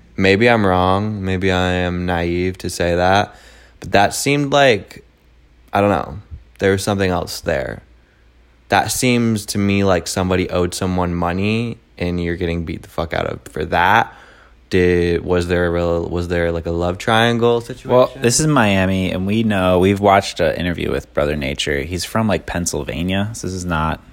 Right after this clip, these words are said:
Speaker 2: he's not at home. He's definitely on vacation or something.
Speaker 1: Yeah, he might. Yeah, I have no idea.
Speaker 2: Brother Nature's pretty cool, though.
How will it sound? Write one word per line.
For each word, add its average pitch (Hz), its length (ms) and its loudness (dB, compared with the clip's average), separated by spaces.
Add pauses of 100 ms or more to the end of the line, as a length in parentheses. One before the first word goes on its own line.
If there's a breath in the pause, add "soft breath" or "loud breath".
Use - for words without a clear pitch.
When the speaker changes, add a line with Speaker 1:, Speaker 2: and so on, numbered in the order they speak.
(140)
Speaker 2:
he's - 160 -12
not 95 240 -6 (340)
at 76 160 -12
home. 76 440 -12 (300)
He's 76 200 -10
definitely 80 260 -4
on 76 140 -4
vacation 73 480 -2
or 65 80 -6
something. 67 400 -10 (800 soft breath)
Speaker 1:
Yeah, 92 160 2
he 113 180 2
might. 113 640 4
Yeah, 95 200 4
I 90 140 4
have 87 140 4
no 78 80 -2
idea. 60 340 -4 (2000 soft breath)
Speaker 2:
Brother 131 220 2
Nature's 143 380 2
pretty 120 240 -6
cool, 110 140 -2
though. 101 280 2